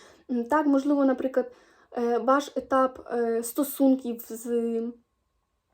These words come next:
е, чоловіком, е, жінкою, так, хлопцем, дівчиною, е, дійшов до якогось такого тупіка, і ви не бачите розвитку подальшого, м, залишайте це в минулому. Відкривайтеся до нових речей, не бійтеся,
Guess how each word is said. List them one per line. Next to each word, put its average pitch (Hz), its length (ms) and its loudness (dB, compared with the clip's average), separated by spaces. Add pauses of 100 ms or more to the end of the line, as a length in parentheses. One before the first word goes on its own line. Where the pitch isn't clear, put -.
(220)
е, 247 260 -2
чоловіком, 247 760 2
е, 240 160 0
жінкою, 247 460 2
так, 247 240 0
хлопцем, 247 540 -2
дівчиною, 233 460 -6 (440)
е, 240 240 2 (260)
дійшов 269 540 4
до 269 80 4
якогось 269 300 2
такого 269 400 4
тупіка, 269 600 0
і 254 80 0
ви 262 340 2
не 254 140 6
бачите 262 500 0
розвитку 311 500 2
подальшого, 220 640 -2
м, - 80 -12 (840)
залишайте 311 560 2
це 294 160 -4
в 262 40 0
минулому. 262 640 2 (360)
Відкривайтеся 269 720 0
до 233 180 -2
нових 262 420 2
речей, 269 560 -2 (320)
не 254 160 2
бійтеся, 254 600 -2